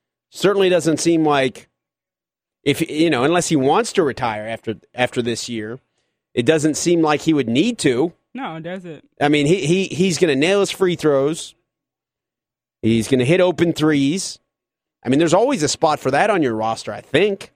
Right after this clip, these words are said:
Speaker 2: Oh, absolutely.
Speaker 1: Not that big of a defensive liability to where he's just absolutely useless.
Speaker 2: No, not at all.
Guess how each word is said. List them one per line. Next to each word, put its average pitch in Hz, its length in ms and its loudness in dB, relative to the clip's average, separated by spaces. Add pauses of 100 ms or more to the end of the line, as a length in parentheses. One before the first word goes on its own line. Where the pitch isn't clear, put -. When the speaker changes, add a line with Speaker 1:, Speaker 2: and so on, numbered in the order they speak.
(200)
Speaker 2:
Oh, 175 60 -14
absolutely. 170 720 -14
Speaker 1:
Not 160 240 0
that 147 260 2
big 156 160 2
of 127 60 -2
a 120 60 -2
defensive 117 460 -6
liability 117 580 0
to - 100 -16
where 113 140 0
he's 113 160 -6
just 120 180 -6
absolutely 123 480 0
useless. 123 580 -2
Speaker 2:
No, 190 200 -10
not 180 180 -12
at 175 60 -14
all. 185 260 -12